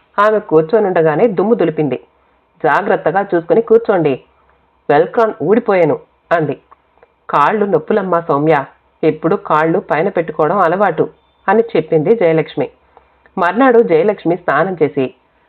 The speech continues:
వంటింట్లోకి వచ్చేసరికి పని మనిషి కూరలు తరుగుతోంది. సౌమ్య వంట చేస్తోంది.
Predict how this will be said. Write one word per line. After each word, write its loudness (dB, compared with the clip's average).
వంటింట్లోకి 0
వచ్చేసరికి -4
పని 0
మనిషి 2
కూరలు -2
తరుగుతోంది. -2
సౌమ్య 0
వంట -2
చేస్తోంది. -6